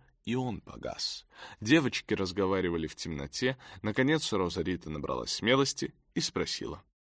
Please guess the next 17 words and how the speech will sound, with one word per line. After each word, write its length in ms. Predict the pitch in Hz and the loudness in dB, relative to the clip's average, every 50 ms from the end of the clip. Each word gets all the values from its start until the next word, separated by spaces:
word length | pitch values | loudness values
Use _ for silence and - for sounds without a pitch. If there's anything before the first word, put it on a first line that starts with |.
| _ _ _ _ _ _ _ _ _ _ - | _ _ _ _ _ _ _ _ _ _ -6
«Зачем 580 | 101 - 110 104 - - 143 139 139 123 - - _ _ _ _ _ _ _ _ _ - | -2 -2 0 0 0 0 0 0 -2 -4 -8 -14 _ _ _ _ _ _ _ _ _ -12
твоему 460 | - 98 95 92 92 90 92 90 87 | -4 -2 0 0 2 0 0 -2 -2
отцу 520 | 85 87 - - - 127 127 123 117 - _ _ _ _ _ _ _ _ _ _ _ _ | -2 -2 -2 -2 -2 -2 -4 -6 -6 -12 _ _ _ _ _ _ _ _ _ _ _ _
надо 200 | 107 101 90 92 | -8 -6 -6 -4
было 180 | 87 98 92 | -2 -2 -4
к 80 | 95 - | -4 -6
юристу?» 640 | - 98 95 87 95 80 - - - - - - _ _ _ _ _ _ _ _ _ _ _ _ _ _ _ _ | -4 -4 -4 -2 -4 -4 -6 -6 -6 -8 -12 -20 _ _ _ _ _ _ _ _ _ _ _ _ _ _ _ _
Хильда 340 | - - 82 78 69 80 | -6 -4 -4 -2 -2 -4
ответила: 500 | 80 78 - 71 60 - - - - - - _ _ _ _ _ _ _ _ _ _ _ _ _ _ _ | -4 -4 -6 -10 -8 -8 -10 -10 -10 -18 -18 _ _ _ _ _ _ _ _ _ _ _ _ _ _ _
«Потому 280 | - - 120 117 131 | -8 -4 -2 -2 0
что 180 | 131 - - 110 | -2 0 -2 0
люди 260 | 101 117 110 107 104 | 0 0 -2 -4 -4
считают, 400 | - - - - - 110 120 113 | -4 -4 -6 -4 -4 -4 -4 -4
что 220 | - - - 95 | -6 -4 -4 -4
дядюшка 420 | 87 98 98 98 - - _ - 92 | 0 0 0 0 -2 -6 _ -8 -8
Дрексель — 560 | 92 104 104 104 - - - - 71 - - _ _ _ _ _ _ _ _ _ _ _ _ _ | -4 -4 -4 -4 -4 -4 -6 -6 -6 -10 -14 _ _ _ _ _ _ _ _ _ _ _ _ _
ведун». 480 | 95 90 92 98 87 85 - - - | -10 -4 -4 -4 -4 -4 -10 -12 -12